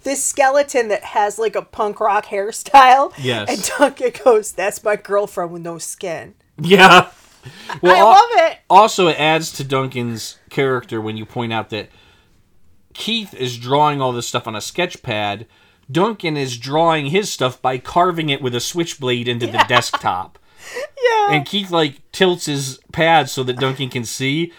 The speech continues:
Speaker 2: and Duncan rips the desktop
Speaker 1: <laughs>
Speaker 2: off the desk
Speaker 1: Yeah.
Speaker 2: and tilts it so he can see.
Speaker 1: It really is hilarious, and it, it's a really, really funny scene to me, and I could have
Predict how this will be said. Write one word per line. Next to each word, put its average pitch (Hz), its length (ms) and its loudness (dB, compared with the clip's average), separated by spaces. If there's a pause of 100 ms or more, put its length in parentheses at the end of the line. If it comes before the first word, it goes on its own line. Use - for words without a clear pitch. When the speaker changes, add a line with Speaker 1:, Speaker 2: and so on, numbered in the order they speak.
(140)
Speaker 2:
and 131 160 -2
Duncan 151 480 2
rips 165 340 -6
the 143 100 -4
desktop 135 680 2
Speaker 1:
<laughs> 269 60 -6
Speaker 2:
off 135 280 2
the 123 120 -6
desk 127 440 2
Speaker 1:
Yeah. 233 180 4
Speaker 2:
and 196 80 0
tilts 139 280 0
it 120 140 -8
so 117 200 -6
he 127 140 -6
can 113 160 -8
see. 92 220 -12
Speaker 1:
It 254 260 -4
really 277 360 -4
is 214 360 -4
hilarious, 190 800 -4
and 202 200 -4
it, 214 160 -8
it's 226 240 -4
a 240 80 -2
really, 269 380 -8
really 220 320 -4
funny 175 380 -8
scene 170 460 -12
to 185 120 -14
me, 160 300 -14
and 185 160 -8
I 180 100 -6
could 262 200 -4
have 208 200 -4